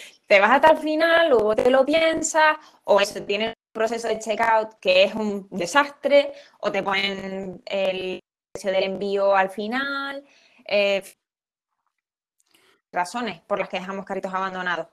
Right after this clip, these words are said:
O eso, porque al final te entra el miedo y dices, "Ay, me encantan estas botas, pero, ay, ochenta euros", <laughs> y no lo haces.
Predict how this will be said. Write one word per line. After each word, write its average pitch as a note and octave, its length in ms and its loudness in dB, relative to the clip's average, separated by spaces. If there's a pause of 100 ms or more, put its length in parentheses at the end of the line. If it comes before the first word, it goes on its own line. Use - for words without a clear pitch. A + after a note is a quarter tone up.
(120)
O A3 300 6
eso, C#4+ 280 0
porque F3+ 560 -4
al G3 140 -8
final G3+ 320 -2
te E4+ 80 -2
entra D4 240 -2
el C4 60 0
miedo D4 260 0
y B3 40 -2
dices, G#3+ 300 -8 (600)
"Ay, B3+ 240 2
me B3 80 2
encantan C4+ 760 0
estas C#4+ 240 0
botas, B3 460 4
pero, A3+ 240 2
ay, B3+ 260 -4 (160)
ochenta C#4 440 0
euros", C#4 260 -2 (840)
<laughs> - 460 2
y C#4+ 100 0
no D#4+ 180 2
lo C#4+ 60 8
haces. - 320 2